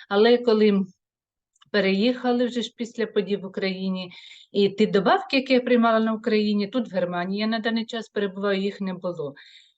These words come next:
І мені давай вже так, я давай вже що-небудь, що-небудь, і мені порадува-,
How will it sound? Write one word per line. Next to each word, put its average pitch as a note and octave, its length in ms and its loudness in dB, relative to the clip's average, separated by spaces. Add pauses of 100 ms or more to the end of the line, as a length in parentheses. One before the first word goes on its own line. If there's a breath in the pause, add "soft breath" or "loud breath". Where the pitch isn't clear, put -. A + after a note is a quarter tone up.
(200)
І A3+ 280 2
мені B3 240 6
давай A#3+ 220 6
вже A#3 120 4
так, A3+ 340 -4
я G#3+ 260 2
давай A3+ 260 2
вже A#3 140 2
що-небудь, A3 540 0
що-небудь, G#3 560 -4
і G#3 40 -4
мені A#3+ 280 -2
порадува-, F#3 840 -4